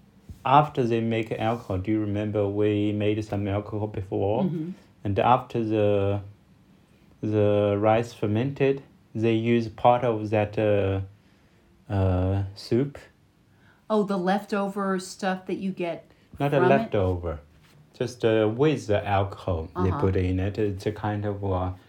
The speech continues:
Speaker 1: get better. But actually, because the rice fermented, they get a different, uh,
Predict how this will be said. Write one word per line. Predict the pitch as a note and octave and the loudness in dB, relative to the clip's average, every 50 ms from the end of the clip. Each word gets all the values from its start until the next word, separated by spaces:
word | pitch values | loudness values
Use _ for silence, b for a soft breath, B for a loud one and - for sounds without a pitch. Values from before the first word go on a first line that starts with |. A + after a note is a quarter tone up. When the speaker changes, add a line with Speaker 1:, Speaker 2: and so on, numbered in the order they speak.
| B | B
Speaker 1:
get | - A#2+ A#2 A2+ A2 | 0 0 0 2 2
better. | A#2 A2+ A2+ - - | 2 0 0 0 -4
But | F#2+ - - | -6 -6 -2
actually, | C#3 C#3 D3 D3 - - D3 C#3 C3 B2 A#2 - - _ | 0 0 0 0 -2 -4 -2 0 0 -2 -4 -8 -10 _
because | C3 B2 B2 - C#3 C#3+ D3 D3 C#3+ - - | -8 -6 -2 0 2 2 2 0 -4 -10 -8
the | - C3 B2+ B2 A#2+ A#2 A#2 A2+ | -6 -6 -4 -4 -2 -2 -2 0
rice | A2+ A#2 A#2+ A#2 B2 C3+ C3 - - | 4 6 6 6 6 4 2 -2 -12
fermented, | - - C3+ A#2 A#2 A#2+ B2+ B2+ - A#2 G#2 G2+ G2+ G#2 G#2 | -4 -2 0 0 0 0 -2 -2 -2 -2 -2 0 0 0 0
they | G#2+ A2 | 0 -2
get | G#2+ - A#2+ A2+ - | 0 0 -2 -2 -2
a | - | -6
different, | G2+ - C#3 C3+ - - G#2 F#2 F#2 F#2+ | -4 -4 -4 -4 -2 -4 -2 -2 0 2
uh, | G2 F#2+ G2 G2 | 2 2 2 2